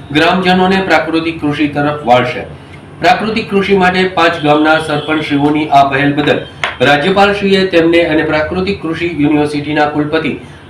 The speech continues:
ડોક્ટર ટિમ્બડિયા તેમજ મોટા માંડવના ગ્રામના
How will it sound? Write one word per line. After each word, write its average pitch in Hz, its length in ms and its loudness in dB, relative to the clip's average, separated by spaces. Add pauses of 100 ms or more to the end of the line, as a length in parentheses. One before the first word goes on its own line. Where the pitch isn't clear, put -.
ડોક્ટર 165 360 2 (320)
ટિમ્બડિયા 202 580 2
તેમજ 151 360 0
મોટા 165 340 2
માંડવના 165 500 0
ગ્રામના 147 460 0